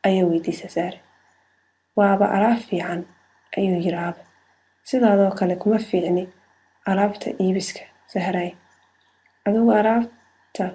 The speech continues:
"Gabowday ayaad ilaalisaa, soo maaha?" ayay tiri Sahra. Wuu qoslay Aabe.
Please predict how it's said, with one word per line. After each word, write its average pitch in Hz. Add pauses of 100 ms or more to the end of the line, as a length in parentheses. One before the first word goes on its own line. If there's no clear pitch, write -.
(1500)
"Gabowday 202
ayaad 214 (200)
ilaalisaa, 185
soo 262
maaha?" 240 (480)
ayay 190
tiri 180
Sahra. 175 (680)
Wuu 196
qoslay -
Aabe. 175